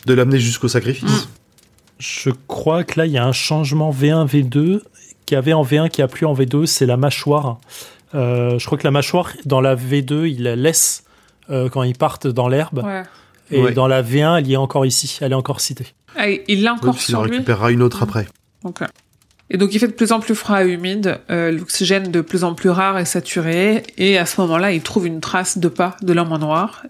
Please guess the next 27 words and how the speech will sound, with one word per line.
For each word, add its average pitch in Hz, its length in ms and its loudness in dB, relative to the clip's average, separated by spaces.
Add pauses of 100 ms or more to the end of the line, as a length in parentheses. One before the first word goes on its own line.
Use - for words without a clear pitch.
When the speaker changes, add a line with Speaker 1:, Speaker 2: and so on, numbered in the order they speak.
(120)
Speaker 2:
et 196 100 2
ils 170 80 0
dorment 165 400 -2
tous - 140 -12
les 170 100 2
deux 175 120 2
avec 165 200 -2
leur 160 140 -4
cauchemar. - 360 -4 (760)
Une 247 100 4
semaine 247 260 2
après 240 240 0
avoir 214 200 2
vu 202 100 0
la 196 120 4
fameuse 185 340 -2
empreinte, 214 560 -4
ils 202 100 -4
se - 80 -2
retrouvent 190 500 -2
nez 226 220 2
à 233 80 2
nez 190 280 -4 (100)
avec 185 320 0
l'homme 180 140 0
en 165 80 -2
noir, 175 360 -2